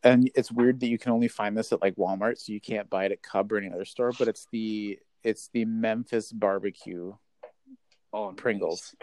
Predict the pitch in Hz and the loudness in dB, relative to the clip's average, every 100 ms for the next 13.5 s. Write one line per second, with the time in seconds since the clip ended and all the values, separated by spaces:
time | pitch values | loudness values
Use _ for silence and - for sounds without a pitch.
0 | - 131 160 151 151 131 - 143 131 135 | -2 4 8 8 6 -2 0 2 2 0
1 | - 135 120 113 101 - 101 - 95 101 | -2 6 6 6 -2 -14 -16 -16 -16 -14
2 | 98 90 90 - - 78 87 - - - | -14 -10 -8 -8 -8 -8 -10 -12 -14 -14
3 | _ - - _ - - _ - - - | _ -20 -20 _ -20 -20 _ -20 -20 -20
4 | _ _ _ _ - _ _ _ 117 139 | _ _ _ _ -20 _ _ _ -4 -4
5 | 156 - 120 101 107 104 101 101 95 90 | -2 -2 -2 -4 -10 -10 -8 -8 -8 -10
6 | - - 110 - - 107 98 - - 98 | -10 -8 -6 -8 -6 -6 -6 -10 -12 -10
7 | 104 92 90 90 90 90 - 98 90 92 | -10 -14 -14 -16 -18 -18 -12 -10 -10 -10
8 | 123 120 120 104 - 101 101 104 110 110 | -2 2 2 0 -2 -2 -2 -4 -8 -6
9 | 110 123 101 98 92 - _ _ _ - | -6 -6 -2 0 -2 -8 _ _ _ -2
10 | 143 - 120 95 - 95 - - 127 127 | 0 2 0 0 -8 -12 -12 -8 -4 -4
11 | 110 101 110 92 95 101 92 - 110 - | -6 -8 -8 -8 -8 -10 -10 -6 -8 -6
12 | 98 90 90 92 _ _ _ - 95 104 | -8 -8 -10 -12 _ _ _ -14 -10 -8
13 | 95 104 92 95 92 | -8 -10 -14 -16 -18